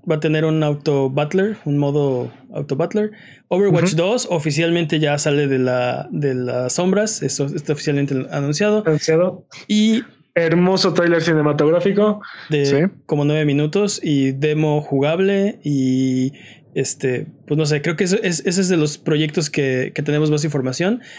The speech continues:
Speaker 1: Este, y Diablo cuatro.
Speaker 2: Y Diablo cuatro.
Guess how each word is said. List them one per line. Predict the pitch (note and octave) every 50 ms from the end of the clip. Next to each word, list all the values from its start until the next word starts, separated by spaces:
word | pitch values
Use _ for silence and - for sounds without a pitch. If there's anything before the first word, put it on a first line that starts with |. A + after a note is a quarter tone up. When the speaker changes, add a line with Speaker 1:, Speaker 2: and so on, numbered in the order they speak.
| - - - _ _ _ _ - C#3+ D3
Speaker 1:
Este, | C#3+ D3 - - - - D3 C#3+ C#3+ C#3 C#3 C#3 C#3 C#3 C#3 C#3 C#3 C3+ C#3 D3+ - - -
y | - F3 E3 D#3+ D#3 D#3 D3+ D3+ D3+ D3+ D3 D3 D3
Diablo | D3 D#3+ E3 E3+ F3 D#3+
cuatro. | D3+ G3+ A3+ - F3+ E3 D3 - - - - _ _ _ _ _ _ _ _ _ _ _ _ _ _ _ _ _ _ -
Speaker 2:
Y | - D3+ C#3 C3
Diablo | C3 C#3 C#3 C3+ C#3+ C#3
cuatro. | C#3 D#3 D3+ D#3+ E3+ D3+ C#3+ D3 -